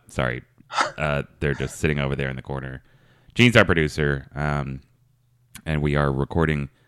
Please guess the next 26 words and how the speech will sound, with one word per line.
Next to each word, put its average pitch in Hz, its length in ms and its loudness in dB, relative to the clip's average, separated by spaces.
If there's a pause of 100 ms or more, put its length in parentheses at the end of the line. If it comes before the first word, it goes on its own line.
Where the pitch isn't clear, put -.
(240)
um, 69 560 -8
<laughs> - 40 -10 (260)
from, 80 380 -6
uh, - 20 -8 (560)
uh, 69 140 -8 (100)
the, 67 260 -8
uh, 76 100 -6
Hampton 87 760 -4
Inn 85 240 -4
and 76 200 -8
Suites. - 540 -10 (540)
Um, 69 200 -12
but 76 120 -8
I'm, 76 120 -6
I, 85 200 -4
I 98 80 4
don't 101 80 8
wanna, 85 180 2 (140)
I 90 80 4
don't 95 80 6
wanna 87 140 2
give 78 120 0
up 80 120 -2
the 82 60 -6
prank, 85 440 -2
uh, 76 260 -2